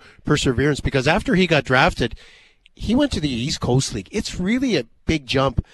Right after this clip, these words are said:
to get back to the American League, to get back to the N H L. And he played a couple hundred games in the N H L, had to become a left winger, really, to, to stay in the N H L from being a left defenseman. And you talk about perseverance. Perseverance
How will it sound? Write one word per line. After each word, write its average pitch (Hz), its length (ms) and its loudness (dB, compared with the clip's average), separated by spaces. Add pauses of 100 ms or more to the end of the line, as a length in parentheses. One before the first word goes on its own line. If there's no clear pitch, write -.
(460)
to - 100 2
get 139 220 -2
back 135 220 0
to - 100 -6
the 131 60 -6
American 123 320 -2
League, 123 220 -6
to 131 100 -4
get 117 160 -6
back 127 220 -2
to - 100 -2
the 123 140 -2
N 123 80 -4
H - 180 -6
L. 127 160 0
And 123 80 -2
he 185 80 -2
played 226 240 -2
a 175 60 -2
couple 175 240 0
hundred 151 220 -2
games 139 240 0
in 123 80 -6
the 127 100 0
N 123 80 -2
H 110 180 -6
L, 131 240 2 (380)
had 170 240 2
to 190 80 0
become 147 420 -2
a 135 60 0
left 143 380 0
winger, 127 440 -2
really, 123 380 0
to, 113 180 -6 (120)
to - 160 -6
stay - 240 0
in 143 80 0
the 131 100 0
N 120 80 -2
H 110 180 -4
L 139 240 0 (260)
from 120 300 -4
being 123 240 -2
a 117 60 -2
left 120 240 -2
defenseman. 123 440 -2
And 113 140 -4 (320)
you - 80 -10
talk 208 200 2
about 190 160 2
perseverance. 160 540 2
Perseverance 180 600 0